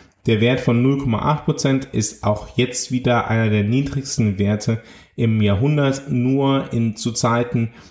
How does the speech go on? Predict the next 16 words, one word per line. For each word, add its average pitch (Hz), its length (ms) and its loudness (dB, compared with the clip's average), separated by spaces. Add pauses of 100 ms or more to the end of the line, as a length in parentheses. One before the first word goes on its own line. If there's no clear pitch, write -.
(120)
der 101 160 2
Euro-Krise, 135 920 2
insbesondere 113 520 0
in 107 80 2
den 107 60 4
Jahren 110 160 0
zweitausenddreizehn, 107 1040 -2
zweitausendvierzehn, 107 1040 -2 (540)
da 117 320 2
war 107 580 0
das - 400 -2 (1120)
Kreditwachstum 113 1120 0
sogar 101 600 0 (120)
noch 101 320 0 (180)
niedriger, 117 800 2
bei 98 440 0